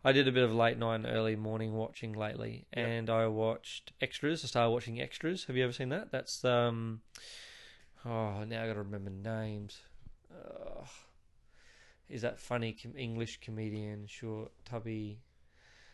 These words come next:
Speaker 1: and it's on Night at the Museum.
Speaker 2: Ricky Gervais.
Speaker 1: Ricky Gervais, thank you. And he, he did Extras.
Speaker 2: Yeah.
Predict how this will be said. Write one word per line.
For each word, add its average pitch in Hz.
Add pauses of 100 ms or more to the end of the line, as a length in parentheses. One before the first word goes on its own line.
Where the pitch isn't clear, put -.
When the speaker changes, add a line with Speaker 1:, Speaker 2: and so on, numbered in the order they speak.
(200)
Speaker 1:
and 113
it's 107
on 110
Night 113
at 113
the 107
Museum. 110
Speaker 2:
Ricky 107
Gervais. 101
Speaker 1:
Ricky 127
Gervais, 110
thank 120
you. 107
And 110
he, 110
he 117
did 104
Extras. - (140)
Speaker 2:
Yeah. 113